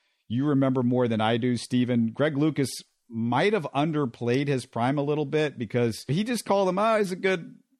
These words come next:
solid pitcher," but he had a seven-year span where he was a Cy Young candidate or All-Star nearly every season. His E R A was two point seven six, nineteen seasons. No, I'm sorry, in nineteen of his seasons, I should say,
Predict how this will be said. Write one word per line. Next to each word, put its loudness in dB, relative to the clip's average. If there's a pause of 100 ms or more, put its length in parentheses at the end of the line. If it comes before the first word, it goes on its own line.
(240)
solid 0
pitcher," -2
but 0
he -2
had -2
a -4
seven-year 0
span -2
where 0
he 0
was -2
a -4
Cy 0
Young 0
candidate 0
or -6
All-Star 0
nearly 0
every -2
season. -2
His -2
E 0
R 2
A 2
was -4 (400)
two -2
point -2
seven 0
six, -4
nineteen 0 (160)
seasons. -4
No, 0
I'm -6
sorry, 0
in 2
nineteen 0
of 2
his -2
seasons, -2
I 2
should -6
say, 0